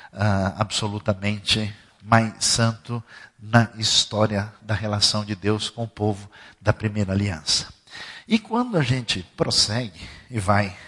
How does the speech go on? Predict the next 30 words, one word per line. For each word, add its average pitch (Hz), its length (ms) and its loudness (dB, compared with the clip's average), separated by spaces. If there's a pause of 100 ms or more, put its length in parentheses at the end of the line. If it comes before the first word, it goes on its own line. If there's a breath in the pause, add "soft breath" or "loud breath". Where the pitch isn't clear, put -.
(120)
mais 107 260 2
pra 92 180 -10
frente, - 540 -2 (480 loud breath)
nós 117 160 0
vamos 131 260 0
ver 110 260 0
que 107 220 -8
Jerusalém 113 540 2
sofre, - 640 -2 (100)
ela 101 200 -4
vai 104 240 -2
adquirindo 110 680 -6
uma, 101 300 0 (260)
uma 123 160 -4
função 143 400 -4
dupla, 135 460 -4
né? 127 160 -2 (480 loud breath)
De 120 120 -2
um 117 100 2
lado 113 380 4
é 104 80 0
a 98 80 -4
cidade 92 560 -4
santa, 120 760 -2
de 101 80 -14
um 98 100 -10
lado 98 380 -2
é 98 80 -4
uma 95 140 -8
cidade, 90 600 0